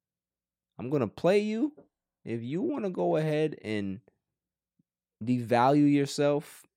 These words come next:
during the season by not playing hard, not showing up on time, not being in shape. That's up to you.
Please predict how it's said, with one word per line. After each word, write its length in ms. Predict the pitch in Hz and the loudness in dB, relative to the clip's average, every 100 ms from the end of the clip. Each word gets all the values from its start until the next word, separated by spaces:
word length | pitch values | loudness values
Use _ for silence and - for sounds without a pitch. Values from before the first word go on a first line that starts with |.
| _ 101 | _ -2
during 300 | 113 127 127 | 0 2 0
the 80 | |
season 460 | 107 131 135 131 117 | -4 -2 -2 -4 -4
by 160 | 90 78 | -6 -6
not 320 | 85 98 - | -6 -6 -6
playing 340 | 120 113 113 | -6 -6 -4
hard, 420 | 110 107 117 117 | -2 -2 0 -2
not 220 | 85 95 87 | -4 -6 -8
showing 380 | - 110 110 107 | -6 -4 -4 -4
up 220 | 110 - | -4 -4
on 200 | 104 104 | -6 -6
time, 600 | 113 110 113 113 117 120 _ _ _ | -8 -6 -6 -6 -8 -12 _ _ _
not 360 | - 95 82 82 | -6 -2 -2 -2
being 260 | 110 110 110 | -2 -2 -2
in 120 | 101 | -6
shape. 520 | - 117 117 135 _ _ _ _ _ _ _ _ _ _ _ _ _ _ _ _ _ _ _ _ | -6 -6 -4 -8 _ _ _ _ _ _ _ _ _ _ _ _ _ _ _ _ _ _ _ _
That's 180 | 131 165 | -12 -8
up 140 | 170 | -8
to 80 | 165 | -6
you. 300 | 117 131 - | -4 -4 -6